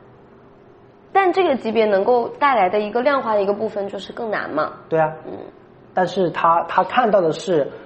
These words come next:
Speaker 2: 我想要让我的孩子尽快的达到一个所谓的更高等级，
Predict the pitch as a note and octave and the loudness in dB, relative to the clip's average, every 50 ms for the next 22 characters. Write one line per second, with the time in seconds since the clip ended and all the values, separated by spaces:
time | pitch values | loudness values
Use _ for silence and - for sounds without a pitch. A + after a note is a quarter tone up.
0 | - - - D3 C3 C3 D#3+ F3+ - - - C#3+ A#2+ A2+ B2 C#3 F3 G3+ F#3 D3 | -20 -16 -12 -8 -6 -4 -4 -4 -2 0 0 0 0 0 2 2 4 6 6 4
1 | C#3+ D3 E3 F#3 E3+ D#3 D3 C3+ C3+ C3+ C3 A#2+ A#2+ B2 B2+ C3 C3 - - - | 4 2 2 2 2 2 0 -2 -4 -4 -4 -4 -2 -2 -2 -2 -2 -2 -4 -4
2 | B2+ A#2+ C3 C#3+ C#3 - - C3 B2 C3 - - - - G3+ F3 D#3 - - A3 | -2 -2 -2 -2 -4 -6 -12 -12 -12 -12 -14 -14 -10 -8 -6 -6 -6 -4 -2 -2
3 | G#3+ E3 D3 C#3+ - C#3+ B2 A#2+ C#3+ C#3+ C3 B2+ C3 C#3 C#3 - - D3+ A#2+ A#2+ | -2 -2 -2 -4 -6 -6 -4 -2 0 0 0 0 0 -2 -4 -2 -2 -4 -2 0
4 | C3 D3 D3+ C3 B2+ - - - F3+ E3 D#3 C#3+ C#3 C3+ C3+ B2 A#2 A2+ - - | 0 0 0 0 -2 -2 -2 -2 -2 0 2 0 0 0 -2 -6 -10 -12 -14 -16
5 | - - - | -18 -18 -18